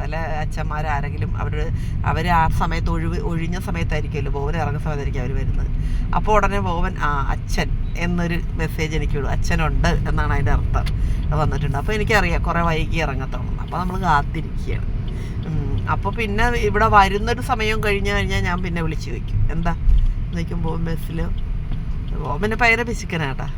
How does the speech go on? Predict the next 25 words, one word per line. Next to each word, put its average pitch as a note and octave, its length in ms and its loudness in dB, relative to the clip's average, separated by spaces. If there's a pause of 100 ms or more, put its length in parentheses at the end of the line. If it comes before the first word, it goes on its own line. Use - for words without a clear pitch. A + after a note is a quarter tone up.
(480)
ബോബൻ F3+ 260 0
ഇതറിയാം, E3 680 -2
ഇപ്പൊ G3 160 -4
ഈ - 100 0
വണ്ടി F3+ 380 2
ബോബന് F3 320 0
പോകാൻ D3 360 0
വയ്യ, C3 160 -4 (580)
പോകത്തില്ല D3 420 -2
ബോബൻ. B2+ 160 -2 (100)
ബോബൻ D3+ 280 -2
ആ - 100 0
വണ്ടി D#3 300 -2
കൊണ്ട് D#3+ 180 0 (640)
മെട്രോയിൽ D#3+ 440 0
ഇട്ടിട്ട് D3 280 -4
അവിടെ C#3+ 160 -2
നിന്ന് D#3 160 -4
ബസ് D3 300 -2
കയറി E3 260 -2
പോകാൻ C3 240 -4
നോക്കുവാണ്. - 420 -6 (840)
അങ്ങനെ G3+ 300 6
പോകുന്ന G#4 300 4
എപ്പോഴും - 300 -2